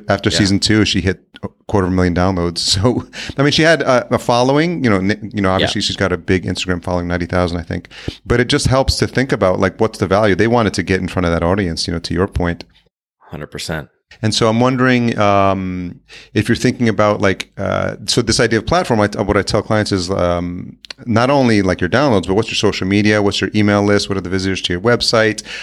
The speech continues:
Speaker 1: like, all that combined together. And then when you tell a sponsor, "I'm not only gonna do an ad read, but I'm also gonna mention you in my social. So when I promote the show, it's gonna be, 'This episode sponsored by.' When I mention the newsletter, 'This episode sponsored by.'"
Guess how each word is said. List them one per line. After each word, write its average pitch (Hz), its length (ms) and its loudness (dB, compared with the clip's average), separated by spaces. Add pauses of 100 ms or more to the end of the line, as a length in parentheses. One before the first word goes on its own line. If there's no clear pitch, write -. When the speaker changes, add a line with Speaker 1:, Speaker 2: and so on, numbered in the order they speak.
(120)
Speaker 1:
like, 95 300 0
all 123 420 2
that 98 380 -2
combined 101 460 -2
together. 101 460 0
And 92 140 -2
then 95 180 -2 (100)
when 98 120 -4
you 95 80 0
tell 101 220 -2
a 80 40 -6
sponsor, 104 560 -2 (240)
"I'm 110 120 0
not 113 140 2
only 113 160 2
gonna 95 240 -2 (420)
do 101 140 2
an 92 80 2
ad 123 240 2
read, 92 240 2
but 98 80 2
I'm 98 100 2
also 107 220 0
gonna 95 160 0
mention 107 420 0
you 98 60 4
in 95 80 2
my 90 80 2
social. 110 480 0
So - 120 -4
when 92 120 2
I 92 80 0
promote 92 340 -2
the - 80 -2
show, 135 300 2
it's 127 100 0
gonna 95 140 -2
be, 92 200 0 (300)
'This 98 180 2
episode 95 380 0
sponsored 90 380 -2
by.' 85 180 0
When 87 140 -4
I - 20 -2
mention 98 300 0
the 101 60 2
newsletter, 123 440 2
'This 95 160 2
episode 92 300 0
sponsored 90 420 -2
by.'" 82 280 -2